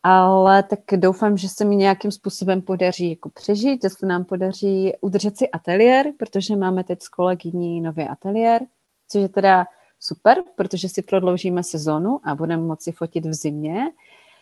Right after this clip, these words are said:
Uvidíme, jak super to bude, až nám přijde účet za plyn. <laughs> Ale jako zatím, zatím nevím, je to prostě taková jako otevřená budoucnost. Zatím jsem se do všeho vždycky jako vrhla s podporou svého muže, který řekl,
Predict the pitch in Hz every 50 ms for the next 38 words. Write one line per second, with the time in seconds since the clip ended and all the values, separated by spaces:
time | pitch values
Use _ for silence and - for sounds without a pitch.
0 | _ _ _ _ _ _ _ _ _ - 208 233 262 262 285 269 269 247 240 247
1 | - - 247 - 254 254 - 226 208 220 226 226 - 226 208 220 214 220 214 -
2 | 233 220 226 - 208 - 277 247 190 240 254 247 - - 294 - - - - -
3 | - - 330 311 311 359 349 349 - - 392 370 - _ _ - 311 - _ _
4 | _ _ - 349 - - - - - 427 392 330 262 _ _ - 220 226 233 233
5 | 233 247 226 - 247 247 254 285 277 247 - _ - 214 240 240 240 - 269 254
6 | 247 240 - _ _ _ _ _ - - 233 247 247 - 254 247 240 208 185 156
7 | 156 160 196 - 311 302 - 247 247 - - 214 - 220 220 - 233 214 220 220
8 | 214 208 214 208 208 - 220 - 214 - 226 214 214 233 226 233 220 208 185 185
9 | 175 196 202 208 - - - 254 254 254 254 247 247 - 190 185 - 214 214 202
10 | - 220 208 - 220 202 196 202 - - 226 214 208 202 208 202 - - - 214
11 | 208 - - 208 180 175 175 196 185 190 202 202 202 202 202 202 208 214 - _
12 | - 196 - _ - 196 196 190 202 - - - 214 202 196 180 165 160 156 -
13 | _ - 190 185 180 _ - 175 185 190 180 180 - - 190 190